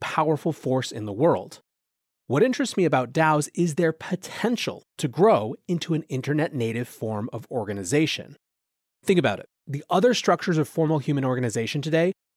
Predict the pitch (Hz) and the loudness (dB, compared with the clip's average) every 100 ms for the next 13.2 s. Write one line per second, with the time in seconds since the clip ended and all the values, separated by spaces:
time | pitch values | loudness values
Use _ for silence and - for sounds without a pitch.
0 | - 160 254 - 151 156 175 196 127 113 | -2 0 2 4 2 2 0 0 0 0
1 | 131 156 160 - 123 131 123 113 123 - | -2 -2 -4 -2 -4 -4 -4 -4 -4 2
2 | 202 - - _ _ _ _ _ _ 120 | 2 2 -4 _ _ _ _ _ _ -6
3 | 117 120 175 175 104 95 117 117 131 131 | -2 4 4 4 -2 -8 -6 -2 -2 2
4 | 202 - 101 - - _ _ 104 110 123 | 2 2 -4 -8 -12 _ _ -4 -2 0
5 | 151 123 131 139 151 - 131 - 143 139 | -2 -2 -4 -4 -4 -2 -4 -2 -4 -4
6 | - - 107 104 110 165 220 101 - _ | -6 -6 -6 -6 -2 -2 -2 -8 -18 _
7 | _ _ _ _ 170 160 165 - 247 277 | _ _ _ _ -4 -2 -2 2 2 2
8 | 269 - 185 147 135 185 185 - 175 160 | 0 -2 0 0 2 0 0 0 -2 0
9 | 131 185 - 143 - - 151 156 - 165 | 0 0 2 -2 0 -2 2 2 2 2
10 | 233 214 127 123 131 - 107 139 208 143 | 4 4 2 0 -4 -4 -2 0 2 0
11 | 131 - 127 131 113 - - 240 226 131 | -2 -2 -4 -4 -6 -6 0 2 2 -2
12 | - 107 151 _ - - - 180 202 - | -2 -2 -2 _ -8 -8 -4 -2 -2 -4
13 | 101 - | -10 -14